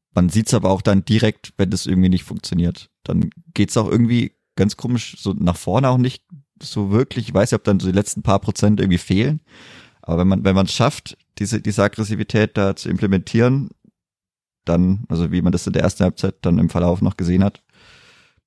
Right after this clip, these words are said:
dann schaut es schon eigentlich immer mindestens gut aus, meistens sogar sehr gut. Und ja, also man kann <laughs> nur hoffen, dass man das dann irgendwann auch mal siebzig Minuten umgesetzt bekommt.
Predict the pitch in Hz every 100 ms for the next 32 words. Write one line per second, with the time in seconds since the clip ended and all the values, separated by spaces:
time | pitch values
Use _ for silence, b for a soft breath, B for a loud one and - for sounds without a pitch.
0 | _ 82 - 90 98 - 90 90 101 101
1 | - 95 95 95 90 - _ _ _ _
2 | _ _ _ _ _ _ 95 98 139 131
3 | - - 131 147 135 135 - 202 _ _
4 | _ _ - 87 95 - - 101 95 87
5 | 98 110 113 - - _ _ - 87 85
6 | - _ - 82 80 82 82 85 85 -
7 | 95 - 107 104 123 117 110 117 127 123
8 | - B B B B B - - 107 98
9 | 117 - 113 107 107 101 101 95 92 92
10 | - _ _ _ _ _ _ b b -
11 | 147 - - 120 120 - 107 101 - _
12 | _ _ - 120 113 107 - - - 107
13 | 113 -